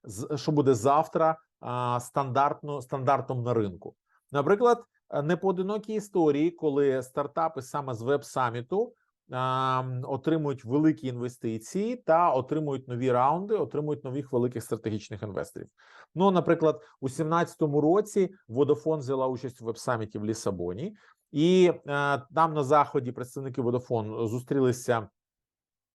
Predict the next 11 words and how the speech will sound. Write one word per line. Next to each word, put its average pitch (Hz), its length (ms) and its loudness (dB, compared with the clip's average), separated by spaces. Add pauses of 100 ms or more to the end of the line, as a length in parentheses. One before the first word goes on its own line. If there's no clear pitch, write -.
з 117 640 2
фаундерами 113 640 0
стартапа 120 480 -2
Anthropic, 120 680 -6
який 147 240 0
вже 120 240 2
тоді 143 500 -4 (240)
розробляв 123 600 2
технології 117 500 -4
штучного 113 420 -10
інтелекту. 98 520 -2